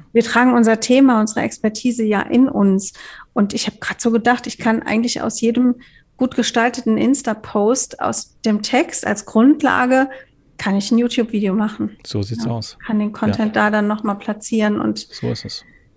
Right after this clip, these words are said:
Speaker 1: Ja, spannend, Mensch. Das finde ich jetzt, das, äh, ach, jetzt hast du mir richtig Lust gemacht. Gut, dass ich morgen
Speaker 2: Ja,
Speaker 1: zum
Speaker 2: cool.
Speaker 1: Seminar fahre und keine
Speaker 2: Sehr schön.
Speaker 1: Zeit hab, direkt loszulegen.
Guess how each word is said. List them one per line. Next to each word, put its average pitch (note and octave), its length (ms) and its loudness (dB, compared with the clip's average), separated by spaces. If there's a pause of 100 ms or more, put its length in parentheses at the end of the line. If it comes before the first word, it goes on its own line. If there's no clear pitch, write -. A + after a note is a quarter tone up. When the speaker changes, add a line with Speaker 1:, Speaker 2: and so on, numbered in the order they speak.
(680)
Speaker 1:
Ja, A3+ 200 -2
spannend, B3+ 640 4
Mensch. - 560 0 (120)
Das - 300 -8
finde C#4 220 4
ich - 120 -2
jetzt, A#3 340 0
das, A3 320 -4
äh, A3+ 280 4 (460)
ach, A3+ 120 0
jetzt A#3+ 120 0
hast A3+ 160 -2
du B3 40 4
mir G#3+ 80 2
richtig A3 280 -2
Lust A3 240 -2
gemacht. G3 240 2
Gut, A#3 160 -2
dass G#3+ 140 2
ich - 80 -2
morgen G#3 180 4
Speaker 2:
Ja, A#3 60 4
Speaker 1:
zum A3 140 0
Speaker 2:
cool. F#3+ 40 2
Speaker 1:
Seminar G3+ 420 4
fahre A3+ 280 0
und G#3+ 200 -2
keine A3 200 0
Speaker 2:
Sehr G#3+ 60 0
schön. C#3+ 100 -4
Speaker 1:
Zeit G#3+ 180 0
hab, A3+ 100 -4
direkt G#3+ 300 0
loszulegen. - 800 2